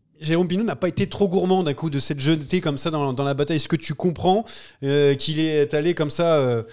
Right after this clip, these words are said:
euh, avec, euh, s'associer avec Paris, euh,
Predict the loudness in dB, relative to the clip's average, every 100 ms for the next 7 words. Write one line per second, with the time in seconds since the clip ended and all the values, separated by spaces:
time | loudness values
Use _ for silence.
0 | -20 -20 -10 -6 -4 -2 -2 -4 -4 -4
1 | -2 -2 -2 -2 -4 -4 -4 -2 -2 -2
2 | -2 0 2 2 2 2 0 0 -2 -4
3 | -4 -6